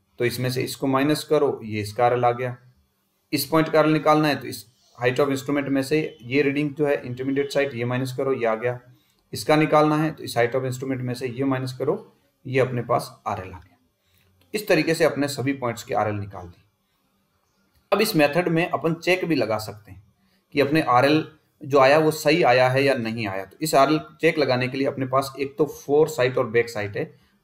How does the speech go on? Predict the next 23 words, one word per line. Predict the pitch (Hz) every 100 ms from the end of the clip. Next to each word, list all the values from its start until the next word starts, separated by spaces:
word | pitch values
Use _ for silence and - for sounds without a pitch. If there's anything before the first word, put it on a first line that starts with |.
| -
तो |
इनका | 143 143 156
डिफरेंस | 135 117 - 101 95 - _ _ _ -
sum | - 180
of | 180 147 143 143
foresight | 135 143 143 139 143 - _ 123
minus | 117 131 147 151 -
sum, | 135 135 127
अ, | 127 117
sum | 117 165
of | 165
back | 131 143 147
site | 143 143
minus | - 123 135
sum | 135 117
of | 123 127 -
foresight, | 110 - 98 104
इस | -
तरीके | 101 85
से | - - _ _ _ _ _ _ _ _ -
sum | - -
of | - - - _ _ _ -
एफ़एस, | 127 151 175 - -